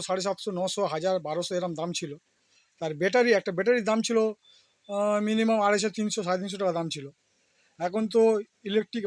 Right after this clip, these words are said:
অনেক আপডেট হয়ে গেছে বন্ধুরা। আপনারা দেখতে পাচ্ছেন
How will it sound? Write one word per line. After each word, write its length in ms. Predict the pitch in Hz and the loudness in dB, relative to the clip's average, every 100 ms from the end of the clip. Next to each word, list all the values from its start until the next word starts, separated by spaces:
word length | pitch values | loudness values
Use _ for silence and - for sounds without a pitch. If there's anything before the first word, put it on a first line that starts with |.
| 196 | -2
অনেক 140 | 208 190 | 0 -2
আপডেট 240 | 170 208 | -2 0
হয়ে 140 | 220 226 | 2 0
গেছে 120 | 240 277 | 0 0
বন্ধুরা। 280 | 285 190 123 _ _ _ _ _ _ - | 0 -2 -6 _ _ _ _ _ _ -8
আপনারা 220 | 175 220 214 | 0 2 2
দেখতে 160 | 226 262 | 2 4
পাচ্ছেন 360 | 254 - 269 | 4 6 4